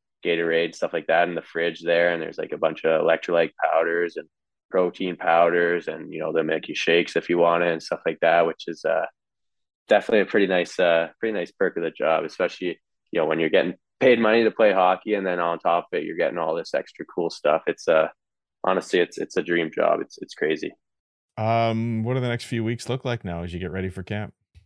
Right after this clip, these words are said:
Speaker 1: Yeah, I've got, uh, three weeks here in Kamloops I'm spending,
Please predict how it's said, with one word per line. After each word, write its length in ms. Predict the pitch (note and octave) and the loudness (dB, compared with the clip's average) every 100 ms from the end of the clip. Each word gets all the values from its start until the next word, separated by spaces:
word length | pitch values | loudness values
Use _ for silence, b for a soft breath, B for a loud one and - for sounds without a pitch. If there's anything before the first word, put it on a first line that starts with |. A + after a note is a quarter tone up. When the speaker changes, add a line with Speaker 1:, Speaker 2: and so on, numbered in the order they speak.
| _ _ | _ _
Speaker 1:
Yeah, 160 | - A#2 | 4 6
I've 140 | A2+ | 6
got, 180 | A2+ F#2 | 6 6
uh, 480 | A2 A#2+ A#2 A#2 A2 - | 6 6 6 6 4 0
three 180 | B2+ B2+ | -6 -4
weeks 280 | B2 B2 | -4 -6
here 140 | - C3 | -4 -4
in 100 | A#2 | -4
Kamloops 440 | G#2+ G2+ B2 A#2+ | -4 -4 -4 -6
I'm 120 | A2 | -10
spending, 580 | A2+ - G#2+ A#2 B2 A#2+ | -10 -2 0 0 -4 -6